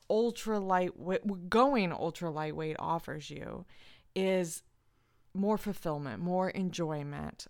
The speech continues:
uh, you know, more of what you're out there to experience at a reduced cost of not enjoying yourself or, or body pain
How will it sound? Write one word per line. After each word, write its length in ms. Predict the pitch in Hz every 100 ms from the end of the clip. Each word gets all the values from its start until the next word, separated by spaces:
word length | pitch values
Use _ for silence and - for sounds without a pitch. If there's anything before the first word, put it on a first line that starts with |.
| -
uh, 480 | 156 151 151 151 165 - - -
you 140 | 190
know, 160 | 185 180
more 800 | 170 190 208 220 220 214 202 185 - _ - _ - 190
of 120 | 175
what 280 | 196 214 196
you're 140 | 185
out 240 | 175 180
there 180 | 180 170
to 180 | - 165
experience 1000 | 147 - - 175 165 160 147 147 - - - - -
at 140 | 175
a 40 |
reduced 460 | 175 175 190 196 -
cost 480 | - 151 147 143 - -
of 180 | 156
not 260 | 156 151 -
enjoying 360 | 160 151 147 147
yourself 380 | 151 - - -
or, 320 | - 170 160 151 - _ _ -
or 300 | 165 165 151 - - - _
body 260 | 147 139 139
pain 460 | - 131 - -